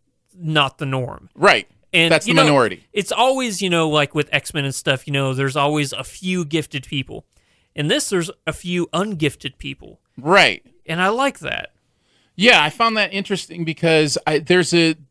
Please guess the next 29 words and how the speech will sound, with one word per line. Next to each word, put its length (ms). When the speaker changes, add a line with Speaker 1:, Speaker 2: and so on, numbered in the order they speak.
Speaker 2:
there's 220
an 60
issue 300
that's 260
not 300
dealt 320
with 360
a 60
lot, 340
which 260
is, 600
um, 400
you 160
know, 380
the 240
idea 480
of 320
I 80
look 240
around 300
and 80
it 80
seems 200
like 140
everybody 460
has 260
this 200
but 200
me 200